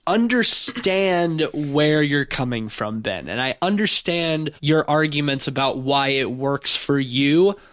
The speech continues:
but for a lot of those reasons, it just doesn't work for me. And I think Eugene hit the nail on the head. The charm of movies like Bad Taste and Dead Alive is just kinda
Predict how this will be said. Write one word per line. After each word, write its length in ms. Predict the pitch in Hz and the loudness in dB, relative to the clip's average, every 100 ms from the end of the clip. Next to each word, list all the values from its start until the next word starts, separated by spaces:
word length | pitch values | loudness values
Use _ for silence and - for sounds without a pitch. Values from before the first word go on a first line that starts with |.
| _ _ _ | _ _ _
but 480 | 139 143 147 139 - _ _ _ | -6 0 2 0 -4 _ _ _
for 260 | - 170 165 | -4 0 2
a 60 | |
lot 360 | 151 147 147 165 | 4 4 4 2
of 160 | 175 | 0
those 320 | 160 180 175 147 | 2 2 2 0
reasons, 680 | 151 156 156 165 165 165 - | 0 0 0 -2 -2 -4 -4
it 200 | 143 - | -4 -2
just 520 | 143 131 - 120 - | -2 0 -2 -6 -6
doesn't 760 | 135 135 127 123 113 110 - - | -2 0 0 0 -2 -6 -10 -6
work 280 | 127 123 | -6 -6
for 200 | - 127 | -6 -4
me. 300 | 123 123 113 | -2 -2 -2
And 180 | 110 123 | -2 -2
I 120 | 131 | -2
think 500 | 135 - 170 170 - - - | -2 -2 -2 -2 -8 -18 -14
Eugene 480 | 147 151 143 156 156 | -2 -2 0 -2 0
hit 180 | 151 147 | -2 -2
the 100 | 147 | -2
nail 240 | 139 139 | 0 0
on 160 | 143 143 | 0 0
the 100 | 139 | -2
head. 420 | 127 127 127 127 - - _ _ _ | -2 -2 -2 -4 -12 -20 _ _ _
The 140 | 143 151 | -2 0
charm 840 | 147 - 170 180 175 165 147 139 - _ _ _ - | 2 0 2 2 4 2 0 -2 -6 _ _ _ -2
of 460 | 139 127 123 123 - | 0 0 -2 -6 -10
movies 500 | 143 131 127 127 120 | -2 -2 0 -2 -4
like 360 | 127 120 120 117 | -2 -2 -4 -4
Bad 340 | 120 117 117 | -2 -2 -4
Taste 520 | - 120 98 - - - | -8 -8 -6 -6 -8 -6
and 200 | 131 123 | -8 -4
Dead 180 | 120 113 | -2 -2
Alive 560 | 120 113 113 113 117 123 | -2 -4 -4 -4 -6 -8
is 180 | 135 123 | -8 -6
just 320 | - 139 - | -2 0 -2
kinda 680 | - - 147 147 139 143 147 | -4 -2 -2 0 0 0 0